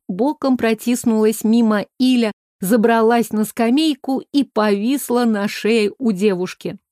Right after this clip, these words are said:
"Одной сражаться плохо", рассудительно добавил Иль.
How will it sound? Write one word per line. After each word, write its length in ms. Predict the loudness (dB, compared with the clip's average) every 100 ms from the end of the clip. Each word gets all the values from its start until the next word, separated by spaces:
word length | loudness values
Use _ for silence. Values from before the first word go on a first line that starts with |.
| _ _ _ -6
"Одной 560 | -4 0 2 2 0
сражаться 840 | -2 -2 -2 0 -2 -2 -4 -6 -6
плохо", 720 | -4 0 4 4 2 -6 -12 -18 _ _ -2
рассудительно 840 | 0 0 0 0 0 0 -2 0
добавил 580 | 0 0 0 0 -2 -2
Иль. 260 | -2 0